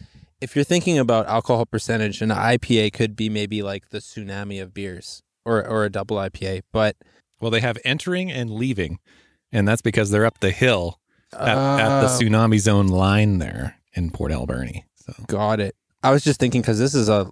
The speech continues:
Speaker 1: lighter beer, you know, you're leaving the tsunami zone.
Speaker 2: Entering is the bigger one.
Speaker 1: Nice. That makes sense. This is a, um, pretty interesting,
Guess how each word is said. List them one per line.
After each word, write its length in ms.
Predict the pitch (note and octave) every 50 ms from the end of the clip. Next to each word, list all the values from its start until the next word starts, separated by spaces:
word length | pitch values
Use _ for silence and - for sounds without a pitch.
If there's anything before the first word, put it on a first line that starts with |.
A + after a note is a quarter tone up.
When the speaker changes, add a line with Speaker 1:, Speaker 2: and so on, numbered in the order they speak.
| -
Speaker 1:
lighter 440 | G#2+ G#2+ G2+ G2+ G#2 A2 G#2+ G#2+ G#2
beer, 480 | G2+ G#2+ G#2 G#2 G#2+ G2+ F#2+ F2+ - _ _
you 140 | - A2+ G2+
know, 100 | G2 G2
you're 180 | G2 G2+ G2+ G2
leaving 420 | F#2+ G2 G#2+ B2 C#3 C3+ B2 G#2+
the 60 | G2+ G2
tsunami 580 | - - A2 G2+ G2 G2 G2 G2 F#2+ F#2 G2 - _ _ - G#2+
zone. 340 | G2+ G2+ F#2 F#2 F#2 F#2 - _ _ -
Speaker 2:
Entering 460 | - B2 C3+ C3+ - C#3 B2 A2+ A2
is 140 | G#2+ G2 -
the 80 | - E2+
bigger 240 | E2+ E2+ D#2+ -
one. 160 | - - - - _ _ _ _ -
Speaker 1:
Nice. 400 | G2+ G2+ G2 G2 - - - - _ _ _ -
That 100 | - A2+
makes 220 | A2+ G#2+ G2+ - -
sense. 340 | G#2 G2+ G2+ - - - - _ _ _ -
This 180 | A#2 C3+ - -
is 200 | C4 C4 B3+ B3
a, 240 | A3 G3+ F3+ E3 D3
um, 500 | C3+ C3+ B2+ A#2+ A2 G#2+ G#2 G#2 G2+ F#2 - - - -
pretty 260 | - C#3+ D#3+ G3 F3+
interesting, 760 | C3 B2 - - C#3 - - - B2 A#2 A2+ A2+ A2 G#2+ G2+